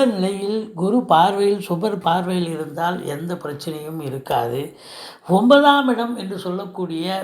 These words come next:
மிதுனம், பத்தாம் இடம் கடகம், பதினோராம் இடம் அப்படின்னு சொன்னாக்கா உங்களுக்கு எந்த இடம் வருதுன்னு சொன்னா சிம்மம். ஆனா உங்களுக்கு பதினோராம் இடத்தை நாம்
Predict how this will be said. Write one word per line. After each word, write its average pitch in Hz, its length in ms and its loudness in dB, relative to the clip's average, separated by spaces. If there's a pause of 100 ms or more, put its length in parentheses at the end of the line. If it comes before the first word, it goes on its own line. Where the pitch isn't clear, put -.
(200)
மிதுனம், 170 520 2 (680)
பத்தாம் 254 520 6
இடம் 214 340 0
கடகம், 147 580 0 (560)
பதினோராம் 269 720 6
இடம் 220 280 -4
அப்படின்னு 185 520 -4
சொன்னாக்கா 170 560 -4 (140)
உங்களுக்கு 156 640 -4 (760)
எந்த 170 260 0 (120)
இடம் 180 320 -2
வருதுன்னு 160 340 -8
சொன்னா 143 320 -10 (340)
சிம்மம். 180 520 -2 (840)
ஆனா 170 360 6 (100)
உங்களுக்கு 185 560 0
பதினோராம் 233 680 4
இடத்தை 185 340 -4
நாம் 160 320 -2